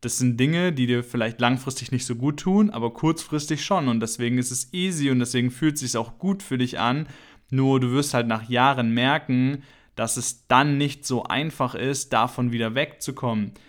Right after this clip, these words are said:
Weg von einer ungesunden Ernährung hin zu einer gesunden Ernährung, weil du auf einmal das Gefühl hast, du musst auf etwas verzichten. Und das ist einfach nicht richtig.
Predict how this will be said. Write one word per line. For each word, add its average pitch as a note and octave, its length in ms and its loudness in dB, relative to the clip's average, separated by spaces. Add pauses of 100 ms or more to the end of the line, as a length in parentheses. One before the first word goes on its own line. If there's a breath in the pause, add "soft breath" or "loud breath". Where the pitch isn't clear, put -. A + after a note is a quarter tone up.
(240 loud breath)
Weg A#2+ 460 -2
von A#2+ 300 -2
einer A#2 260 2
ungesunden C3+ 560 2
Ernährung C3 640 0
hin C#3+ 240 -2
zu C#3 140 -2
einer A#2+ 100 2
gesunden B2+ 480 -2
Ernährung, A#2+ 640 0 (380 loud breath)
weil A#2 140 0
du B2 80 2
auf B2 80 -6
einmal B2 240 0
das B2+ 160 -2
Gefühl D3+ 360 0
hast, C3 280 -4
du - 20 -2
musst C3 240 2
auf A#2+ 140 -6
etwas G#2 280 -10
verzichten. A2+ 720 -6 (600)
Und G#2 380 -2
das G2+ 120 -8
ist G#2+ 140 -8
einfach A2 320 -12
nicht A2 160 -8
richtig. C#3+ 480 -2